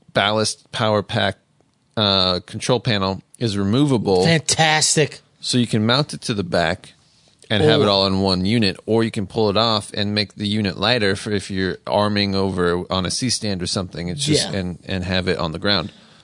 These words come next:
Speaker 2: Or spe-
Speaker 1: uh,
Speaker 2: or
Speaker 1: or hanging
Speaker 2: especially,
Speaker 1: from the stand.
Speaker 2: yeah, I was gonna say, especially if you're also going high up and, uh, you don't wanna have to bring it down just to
Speaker 1: Exactly.
Speaker 2: Yeah, not just
Speaker 1: Exactly.
Speaker 2: lighter, but also much easier to access.
Speaker 1: Easier to access, and
Speaker 2: Yeah.
Speaker 1: then it also,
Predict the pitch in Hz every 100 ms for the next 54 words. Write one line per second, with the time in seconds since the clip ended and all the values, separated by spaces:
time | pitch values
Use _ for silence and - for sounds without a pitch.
0 | _ 156 208 202 202 180 180 190 196 -
1 | 190 - - 110 170 165 151 156 - 160
2 | 139 165 175 147 151 135 - - - _
3 | 156 156 - 147 131 - _ _ 147 151
4 | 147 127 147 143 139 139 127 - _ 151
5 | 135 127 123 _ _ _ _ 139 131 117
6 | 98 76 - - 143 139 143 131 131 123
7 | 131 127 131 147 127 131 127 120 131 123
8 | 143 120 - _ _ - 95 92 87 -
9 | - - 135 147 - 139 151 151 - 92
10 | 170 156 139 135 135 135 - 135 139 139
11 | 135 151 135 131 131 - 131 131 107 98
12 | 95 85 90 92 - 87 - - 113 127
13 | 127 113 92 117 110 120 117 117 110